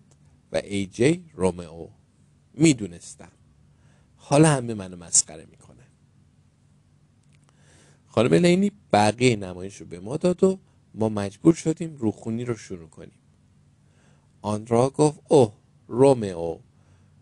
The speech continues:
تو در کجا نهان شده ای؟» جواب دادم: «کل پوک، من اینجام.» آندرا چپ چپ نگام کرد و گفت: «آرلو،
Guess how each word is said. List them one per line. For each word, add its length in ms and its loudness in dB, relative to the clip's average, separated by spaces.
تو 120 2
در 180 4
کجا 380 2
نهان 360 -8
شده 280 -4
ای؟» 320 -8
جواب 320 0
دادم: 380 0
«کل 300 2
پوک، 340 -16
من 100 -10
اینجام.» 560 -6
آندرا 400 -12
چپ 280 -16
چپ 240 -18
نگام 320 -20
کرد 260 -18
و 40 -12
گفت: 300 -4
«آرلو، 460 2